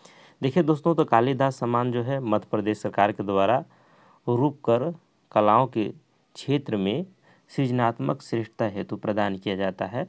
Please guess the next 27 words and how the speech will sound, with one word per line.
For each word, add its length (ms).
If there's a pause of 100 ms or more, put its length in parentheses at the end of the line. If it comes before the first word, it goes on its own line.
(140)
और 120
मध्य 220
प्रदेश 360
सरकार 360
के 120
द्वारा 300 (140)
वर्ष 240
दो 120
हज़ार 300
अठारह 460
का 160
देखिए 280
तो 140
प्रतिष्ठित 840 (400)
जो 100
कालिदास 680
पुरस्कार 420
जो 140
है 180 (560)
अंजिल 600 (1080)
एला 380 (240)
मेनन 760
दृश्य 320
कला 160
के 140
क्षेत्र 420
को 180